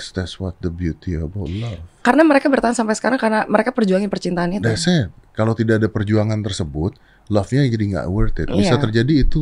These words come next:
Speaker 1: itu jadi worth it karena perjuangan yang segitu susah
Speaker 2: Betul.
Speaker 1: payahnya kan?
Speaker 2: Mm, mm, mm, mm,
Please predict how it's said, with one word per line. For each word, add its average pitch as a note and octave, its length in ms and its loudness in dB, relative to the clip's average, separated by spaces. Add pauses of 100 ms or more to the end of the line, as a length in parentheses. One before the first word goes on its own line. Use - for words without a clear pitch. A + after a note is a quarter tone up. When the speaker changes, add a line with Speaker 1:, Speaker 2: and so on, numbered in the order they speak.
(220)
Speaker 1:
itu A2+ 220 -4
jadi G#2 200 0
worth G#2 320 -2
it B2 80 -2
karena G#2 180 -4
perjuangan F#2+ 480 -2
yang F#2+ 140 -2
segitu F2+ 340 -8
susah - 280 -2
Speaker 2:
Betul. E3+ 140 2
Speaker 1:
payahnya C3 400 0
kan? D#3 160 2
Speaker 2:
Mm, F#3 120 -2
mm, F3 80 -6
mm, A3 160 -4
mm, D#3+ 160 -6